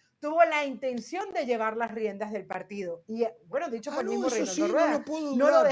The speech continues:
Speaker 1: dejaban.
Speaker 2: es que no lo
Speaker 1: Y
Speaker 2: dejó,
Speaker 1: también
Speaker 2: Honduras
Speaker 1: creo
Speaker 2: nunca
Speaker 1: que
Speaker 2: quiso.
Speaker 1: Honduras, y, y, y, y no creo que Honduras no quiso. Honduras fue,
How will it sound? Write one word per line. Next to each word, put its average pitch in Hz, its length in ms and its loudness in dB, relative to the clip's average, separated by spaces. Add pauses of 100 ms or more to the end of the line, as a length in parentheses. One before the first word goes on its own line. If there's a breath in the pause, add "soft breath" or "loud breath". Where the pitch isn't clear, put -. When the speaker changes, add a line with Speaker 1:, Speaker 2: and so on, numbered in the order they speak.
(100)
Speaker 1:
dejaban. 277 280 4
Speaker 2:
es - 40 -8
que 247 120 -6
no 254 120 -6
lo 247 80 0
Speaker 1:
Y 220 60 4
Speaker 2:
dejó, 202 100 2
Speaker 1:
también 277 420 2
Speaker 2:
Honduras 233 60 0
Speaker 1:
creo 233 200 0
Speaker 2:
nunca - 120 0
Speaker 1:
que 359 160 -2
Speaker 2:
quiso. 311 60 -2 (140)
Speaker 1:
Honduras, 302 520 0
y, 262 80 -8 (240)
y, 269 100 -6
y, 302 420 -8
y - 20 -4
no 320 180 -6
creo 415 200 -6
que 349 100 -2
Honduras 277 420 0
no 262 200 -2
quiso. 202 460 -6
Honduras 220 500 0 (300 soft breath)
fue, 277 300 8